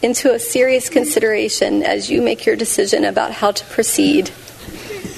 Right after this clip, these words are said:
It is not my responsibility to determine whether Mister Kavanaugh deserves to sit on the Supreme Court.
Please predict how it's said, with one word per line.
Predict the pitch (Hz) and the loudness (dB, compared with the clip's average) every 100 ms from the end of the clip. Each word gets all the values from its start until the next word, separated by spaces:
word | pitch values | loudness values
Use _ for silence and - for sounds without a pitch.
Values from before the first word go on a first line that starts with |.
| - - - - - - | -16 -14 -14 -16 -8 -2
It | 247 | 0
is | 240 240 | 0 0
not | 226 - | 0 0
my | 247 | -2
responsibility | 240 247 - 233 - 202 208 240 262 | -2 -2 -2 -2 0 0 0 2 0
to | 240 | 0
determine | 214 214 - 220 233 262 277 - - - | 2 0 2 0 2 2 2 0 -14 -2
whether | 226 226 226 | 0 2 0
Mister | 226 - | -2 -2
Kavanaugh | 233 - 220 220 - 226 | -2 -2 -2 -2 -2 -2
deserves | 311 - 208 220 - | -2 0 0 0 -2
to | 262 | -4
sit | - 240 - | -2 -2 0
on | 240 | -2
the | 240 | 0
Supreme | - 247 226 233 | -2 -2 -2 -2
Court. | 233 - 208 254 | -4 -2 0 0